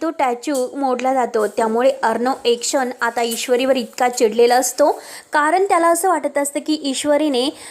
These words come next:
मी तिला सांगितलं होतं की ऑफिसमध्ये येऊ नको धडपण्यासाठी, काहीतरी नक्की ती घोळ घालून ठेवते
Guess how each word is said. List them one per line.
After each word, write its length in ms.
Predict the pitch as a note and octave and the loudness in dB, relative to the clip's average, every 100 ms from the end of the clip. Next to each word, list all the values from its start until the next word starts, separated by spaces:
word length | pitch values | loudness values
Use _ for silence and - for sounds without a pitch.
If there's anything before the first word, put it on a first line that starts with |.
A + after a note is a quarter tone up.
| - | -4
मी 140 | C4 C4+ | -2 0
तिला 200 | C#4+ D4 | 2 2
सांगितलं 500 | - C4 B3+ C#4 F4+ | 2 0 0 2 2
होतं 240 | F#4+ F#4 | 2 -2
की 140 | C#4 D#4+ | -4 -2
ऑफिसमध्ये 540 | C4 B3 C4+ C#4 C#4 D4 | 0 0 -2 -4 -2 -2
येऊ 180 | B3+ B3 | -2 -2
नको 400 | B3+ B3 C4+ D4 | -2 0 2 2
धडपण्यासाठी, 480 | D4 A#3+ A#3 B3 B3+ C4 A3 G#3+ G#3+ A3 - - | 0 -2 -2 -2 -4 -4 -4 -4 -6 -10 -20 -8
काहीतरी 420 | C4+ B3 A#3+ B3+ C4+ | -4 -2 2 2 2
नक्की 360 | B3 - D#4+ D4+ | 0 0 -2 0
ती 60 | F#4 | 2
घोळ 200 | C#4+ C4+ | 2 2
घालून 320 | C4+ A#3+ C#4 | 0 0 -2
ठेवते 520 | C#4+ A#3 G#3+ A3+ F#4 | 0 -2 0 -2 -4